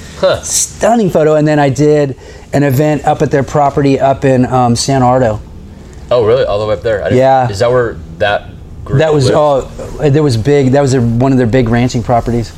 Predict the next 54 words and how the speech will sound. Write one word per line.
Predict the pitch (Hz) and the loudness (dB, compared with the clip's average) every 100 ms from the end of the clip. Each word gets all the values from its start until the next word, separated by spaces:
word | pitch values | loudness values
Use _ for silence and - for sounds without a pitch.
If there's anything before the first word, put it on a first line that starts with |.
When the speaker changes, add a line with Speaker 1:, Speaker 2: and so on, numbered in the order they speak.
| - | -2
Speaker 1:
Oh, | 123 | 0
wow, | 123 117 | 2 0
I | |
didn't | 95 98 | -2 -6
know | 95 | -4
that. | 82 | 0
Speaker 2:
It | 165 | 2
was | 165 - | 2 0
so | - - 165 151 151 143 | -2 0 0 2 2 0
sick. | - - 135 | -2 -2 0
I | 127 | 2
got | 139 127 | 2 2
lost, | 123 123 131 131 - - - | 2 4 2 0 -2 -6 -4
<laughs> | |
but | 135 - 147 147 226 135 | -2 0 -2 -2 0 2
then | 165 160 135 | 2 2 -2
found | 160 147 151 | 0 0 2
it, | 151 | 2
and | 147 147 | 2 2
it | 147 | 2
is, | 135 117 | 2 2
it | 156 | 2
was | 156 127 - - - - - - - | 2 0 -4 -10 -16 -16 -16 -18 -10
super | - - - 208 208 | -4 -2 0 0 0
cool | 143 156 131 | 0 2 2
house. | 151 151 - | 2 0 0
There | 143 | 0
used | 143 | 0
to | 151 | 0
be | 139 | 2
a, | 120 | 2
a, | 127 117 101 - - - - - - - - - - - - | 2 2 0 -4 -18 -20 -18 -18 -18 -18 -18 -18 -18 -18 -6
from | 147 147 | -2 2
what | |
I | 139 | 2
understand, | 135 135 117 135 131 | 2 2 0 0 0
I, | 123 | -2
the | - 131 127 | -6 -2 0
stage | - - 151 147 147 | 0 0 2 2 2
went | 120 117 | 0 0
right | 117 127 117 | 0 0 2
by | 117 120 | 2 2
there | 117 | 2
or | 113 | 0
something | 123 117 | -2 -4
like | 113 | -2
that. | 127 117 110 - | 0 0 0 -6
Stagecoach. | - - 127 120 135 127 107 - - | -8 0 0 0 0 0 -2 -10 -4
Speaker 1:
Oh, | 131 | 0
really? | 120 120 127 165 | 2 2 2 2
Speaker 2:
Yeah, | 147 139 | 2 2
but | 143 | 0
just, | 117 196 180 - | 2 2 2 2
again, | 160 123 143 139 | 0 2 2 2